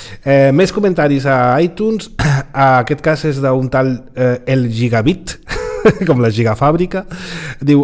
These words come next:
«El podcast excel·lent, entretingut i complert de contingut. Simplement jo milloraria el volum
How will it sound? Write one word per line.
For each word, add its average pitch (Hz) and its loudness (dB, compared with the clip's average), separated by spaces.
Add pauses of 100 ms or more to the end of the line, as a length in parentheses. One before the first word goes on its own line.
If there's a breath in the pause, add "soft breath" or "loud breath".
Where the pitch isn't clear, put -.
«El 139 4
podcast 180 0
excel·lent, 180 2
entretingut 135 -2
i 120 -8
complert 120 -2
de 113 -2
contingut. 151 -2
Simplement 117 -2
jo 117 -2
milloraria 113 -2
el 110 -2
volum 123 -2